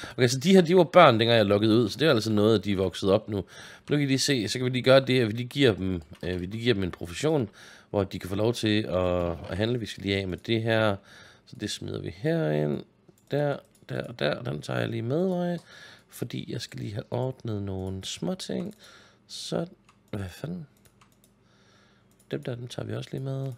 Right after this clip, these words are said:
Og så gør vi sådan der. Jeg ville jo have streamet <clears throat> i dag, men som I nok har kunne høre, så, øh, min hals, den er, den er åndssvag.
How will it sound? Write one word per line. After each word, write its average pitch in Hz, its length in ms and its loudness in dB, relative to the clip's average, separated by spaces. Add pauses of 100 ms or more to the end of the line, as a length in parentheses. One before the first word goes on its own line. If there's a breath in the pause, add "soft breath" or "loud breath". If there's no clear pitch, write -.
(100)
Og 120 220 -10
så - 140 -14
gør - 180 -14
vi 123 60 -16
sådan 160 380 -4
der. 151 240 -4 (640 loud breath)
Jeg 151 160 6
ville 180 160 6
jo 185 120 10
have 147 120 10
streamet 175 500 4 (300)
<clears throat> 190 280 10
i 120 80 0
dag, 127 240 6
men 123 100 0
som 143 140 2
I 147 40 4
nok 156 160 6
har 160 60 2
kunne 127 180 4
høre, 143 260 6
så, 143 140 2
øh, 113 260 4 (420 loud breath)
min 120 160 2
hals, - 440 4
den 120 220 2
er, 104 240 4 (1700)
den 104 80 0
er 104 40 0
åndssvag. 92 480 -2